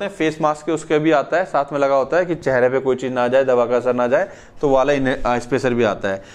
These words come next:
Spacer should be cleaned once a month। महीने में एक बार आपको इस स्पेसर को धुलना है अच्छे से। With mild detergent,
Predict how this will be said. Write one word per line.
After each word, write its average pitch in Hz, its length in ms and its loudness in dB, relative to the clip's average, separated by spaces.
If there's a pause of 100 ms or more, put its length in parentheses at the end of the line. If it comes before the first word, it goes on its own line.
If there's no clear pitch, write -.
(320)
Spacer 190 480 2
should 208 240 0
be 226 140 0 (180)
cleaned 202 560 0
once 202 280 0
a 208 80 2
month। 160 260 -2 (400)
महीने 156 320 0
में 202 140 0
एक 185 180 2
बार 190 160 2
आपको 185 600 -2 (280)
इस 196 220 0
स्पेसर 160 480 0
को 220 140 2
धुलना 135 480 -2
है 160 140 -2
अच्छे 123 300 -4
से। 101 240 -6 (340)
With 180 160 2
mild 143 420 0
detergent, 131 580 0